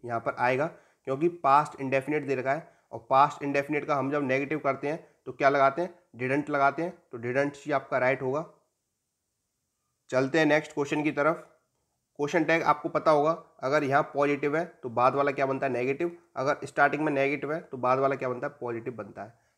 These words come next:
तो I hope आप इसको already जानते होंगे। चलते हैं नेक्स्ट क्वेश्चन की तरफ। ऑप्शन नंबर बी आपका राइट होगा। नेक्स्ट क्वेश्चन आपके सामने है कंजंक्शन से, "We must hurry up dash, we will miss the train", otherwise आएगा,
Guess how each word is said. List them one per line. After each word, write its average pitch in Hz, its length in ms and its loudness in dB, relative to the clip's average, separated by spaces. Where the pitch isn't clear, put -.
तो - 60 -10
I 127 220 2
hope 151 160 0
आप 143 200 4
इसको - 200 -8
already 143 400 0
जानते 131 300 0
होंगे। 139 240 0
चलते 143 260 0
हैं 160 60 4
नेक्स्ट 151 280 2
क्वेश्चन 151 260 -2
की 156 80 0
तरफ। 156 480 -2
ऑप्शन 139 280 -2
नंबर 147 200 0
बी 139 160 -2
आपका 139 260 2
राइट 131 220 2
होगा। 143 320 -4
नेक्स्ट 139 340 0
क्वेश्चन 160 180 -2
आपके 156 260 2
सामने 151 300 2
है 156 320 -4
कंजंक्शन 147 500 2
से, 139 380 -8
"We 156 220 4
must 165 220 4
hurry 143 320 0
up 160 120 4
dash, 147 300 0
we 151 100 4
will 160 160 4
miss 135 160 0
the 143 160 -2
train", 143 300 -2
otherwise 147 400 4
आएगा, 156 280 2